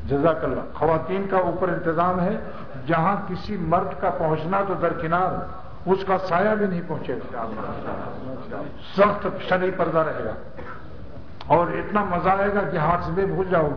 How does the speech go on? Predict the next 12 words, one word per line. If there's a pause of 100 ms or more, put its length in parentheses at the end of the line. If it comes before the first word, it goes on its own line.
گی۔ (4000)
صاف
ستھری
ہوا، (240)
اللہ (180)
کی
محبت (100)
کی
آہوزاری (760)
اور
گرم
بازاری